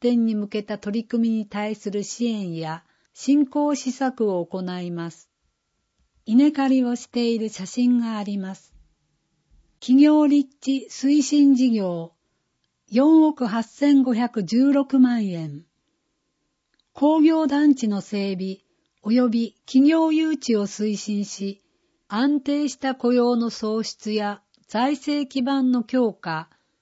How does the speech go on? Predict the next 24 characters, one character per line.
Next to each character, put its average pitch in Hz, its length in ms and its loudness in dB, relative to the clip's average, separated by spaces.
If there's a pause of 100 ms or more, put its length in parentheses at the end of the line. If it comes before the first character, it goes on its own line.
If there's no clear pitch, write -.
(360)
市 - 240 -4
の 226 160 2
産 277 380 0
業 285 260 2
振 269 340 -2
興 254 420 0
を 185 60 -4
図 170 320 -8
り 165 140 -10
ま 156 200 -10
す。 - 180 -20 (800)
特 285 260 0
に 269 160 4
今 240 300 2
年 240 240 0
度 185 120 -6
は、 175 260 -10 (340)
山 254 320 0
地 - 140 -16
区 202 380 -6
工 285 300 4
業 302 260 2
団 269 340 2
地 214 280 -8